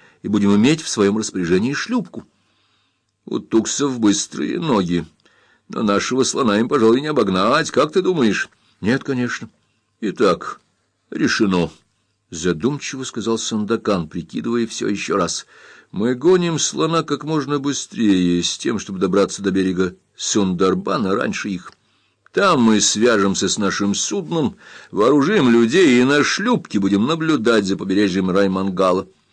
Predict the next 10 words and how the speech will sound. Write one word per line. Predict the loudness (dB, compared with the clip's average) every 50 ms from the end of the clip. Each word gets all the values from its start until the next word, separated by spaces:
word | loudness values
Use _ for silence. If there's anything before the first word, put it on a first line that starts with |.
| _ _ _ _ _ _ 0
И | 2 4 4
захватим | 4 4 4 2 2 2 2 2 2 2 2 2 0 0 2 2
их, | 2 0 0 -4 -2
прежде | 0 2 4 6 6 4 4 4 2 0
чем | 0 0 0
они | 0 2 0
высадятся | 0 0 0 -2 -2 0 0 -2 -2 -2 -4 -2 -2
на | -4
свой | -4 -2 0 4 4
остров", | 4 4 2 0 -2 -2 -4 -4 -4 -4 -14